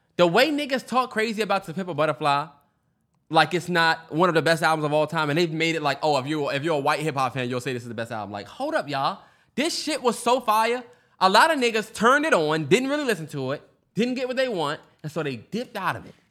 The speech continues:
You know what I'm saying? Because now niggas like Yeet and, and Cardi and these young niggas have changed shit to where you don't have, even though Ye-, Thug started it, you don't have to say any, it doesn't have to sound like anything.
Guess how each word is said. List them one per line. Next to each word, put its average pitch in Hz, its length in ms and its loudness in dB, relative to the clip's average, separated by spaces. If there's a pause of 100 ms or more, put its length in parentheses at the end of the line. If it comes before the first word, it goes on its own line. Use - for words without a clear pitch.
(140)
You 139 60 -8
know 156 60 -2
what - 0 -
I'm 156 80 -6
saying? 165 220 -4
Because 160 240 -4
now 185 480 2 (300)
niggas 247 260 0
like 196 200 0
Yeet 196 400 -6 (600)
and, 156 380 -4 (160)
and 151 240 -6
Cardi 208 460 -2
and 170 100 -2
these 180 160 -2
young 247 240 4
niggas 139 380 -6 (240)
have 175 280 0
changed 277 500 -2
shit 160 260 -6
to 190 100 0
where 175 140 6
you 185 220 4
don't 226 180 4
have, 220 240 2
even 240 180 -4
though 240 80 0
Ye-, 185 200 -6
Thug 240 320 2
started 233 340 2
it, 147 100 -6 (840)
you 214 140 2
don't 339 200 6
have 269 240 2
to 226 100 0
say 233 460 0 (340)
any, 262 200 0
it 240 80 2
doesn't 214 160 -4
have 220 120 -4
to 160 80 -6
sound 226 380 0
like 135 220 -2
anything. 185 360 -10